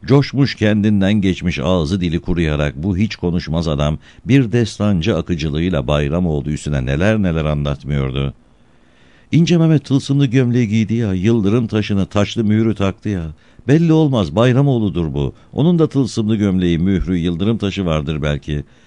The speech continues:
Belki de onun tılsımı İnce Mehmet'in tılsımına baskın çıkar." "Baskın çıkacak," diye bağırdı Murtaza. "Şimdi bizim senden istediğimiz." "Ben Bayramoğlu çetesine de girmem. İnce Mehmet'i takibe gitmem."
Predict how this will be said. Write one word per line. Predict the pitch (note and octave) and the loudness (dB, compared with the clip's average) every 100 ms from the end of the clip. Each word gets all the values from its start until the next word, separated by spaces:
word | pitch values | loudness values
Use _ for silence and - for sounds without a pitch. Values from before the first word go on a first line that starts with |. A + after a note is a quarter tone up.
| _ - | _ -4
Belki | D3+ F3 E3 | -2 0 2
de | |
onun | C#3 C#3+ C3 | 2 2 0
tılsımı | - A2+ C3 A#2 | -2 -4 -2 0
İnce | F#2+ G#2 A#2 | 2 2 0
Mehmet'in | A2+ A2 G#2 | 0 2 0
tılsımına | G2 G#2 - G#2+ G#2 F2+ | -2 -4 -2 -2 0 0
baskın | F#2+ - A2+ | -2 -4 -6
çıkar." | - - F#2 - _ _ _ _ _ _ _ _ _ | -6 -6 -6 -6 _ _ _ _ _ _ _ _ _
"Baskın | A#1 D2+ - A2 A2 | -4 -4 0 0 0
çıkacak," | A#2 A2+ E2+ D#2 | 0 0 0 -2
diye | D2+ D2+ | -2 -2
bağırdı | C2 C#2 C2+ C#2+ | 0 0 -2 -2
Murtaza. | D2 C#2+ C#2+ B1+ B1 A1+ _ _ _ _ - | -4 -4 -6 -4 -6 -8 _ _ _ _ -6
"Şimdi | G3+ F#3+ D3+ | 0 2 4
bizim | C#3+ D3+ | 4 4
senden | C#3 B2+ A#2+ | 4 2 4
istediğimiz." | G#2 - D#2 D#2 C#2+ C2+ - - _ _ _ _ _ - A#2+ | 2 2 0 0 0 -2 -6 -16 _ _ _ _ _ -8 -2
"Ben | B2+ | 2
Bayramoğlu | A2+ A2+ G#2 G2 F#2+ | 4 4 2 2 0
çetesine | - F2+ E2+ F2+ E2 | 0 -2 -2 -2 -2
de | D2+ | -2
girmem. | D2 C2+ C#2 - | -4 -4 -6 -4
İnce | C#3 C3+ | -2 0
Mehmet'i | A#2+ G#2+ G2+ | 2 2 0
takibe | F#2 F2+ E2+ E2+ | 0 -2 -2 -4
gitmem." | D#2 - D2+ C2 | -4 -4 -4 -4